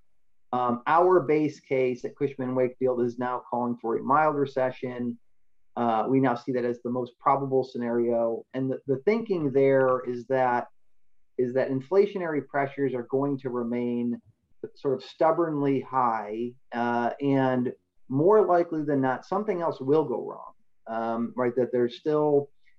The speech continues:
you know, tremendous risk around the Russia-Ukraine war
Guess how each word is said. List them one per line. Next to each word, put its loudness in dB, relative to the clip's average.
you -2
know, -2
tremendous 0
risk 2
around -2
the -2
Russia-Ukraine -4
war 2